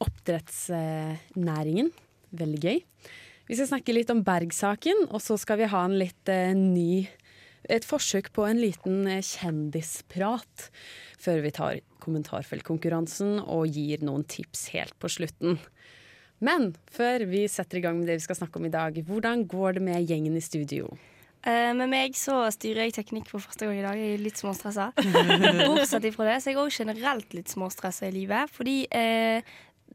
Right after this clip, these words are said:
Speaker 2: det er ikke så lenge til jeg har eksamen, og jeg har to eksamener på s-, kjempekort tid. Liksom under en veke så har jeg to eksamener.
Speaker 1: Mm.
Speaker 2: Så da, eh, ja, generelt høye skuldre på meg.
Speaker 1: Ja, det er jo også grunnen til at vi er en mindre i dag.
Speaker 2: Ja,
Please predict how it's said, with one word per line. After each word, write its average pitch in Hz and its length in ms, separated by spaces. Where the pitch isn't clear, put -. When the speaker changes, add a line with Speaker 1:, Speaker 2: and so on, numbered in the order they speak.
Speaker 2:
det 233 120
er 254 80
ikke - 160
så 226 200
lenge 202 240
til 196 120
jeg 185 140
har 190 140
eksamen, 202 460
og - 100
jeg 208 80
har 214 120
to 240 200
eksamener 196 380
på 214 100
s-, - 400
kjempekort - 760
tid. 220 220
Liksom 214 280
under 202 240
en 185 40
veke 185 300
så 202 80
har 196 80
jeg 190 80
to 202 140
eksamener. 190 400
Speaker 1:
Mm. 185 280
Speaker 2:
Så 220 120
da, 240 120
eh, 196 360
ja, - 80
generelt 311 580
høye 254 260
skuldre 208 460
på 190 120
meg. 175 200
Speaker 1:
Ja, 180 200
det 208 240
er 180 200
jo 185 100
også 202 180
grunnen 160 220
til 170 180
at 175 160
vi 208 120
er 165 260
en 170 220
mindre 151 280
i - 20
dag. 233 320
Speaker 2:
Ja, 311 220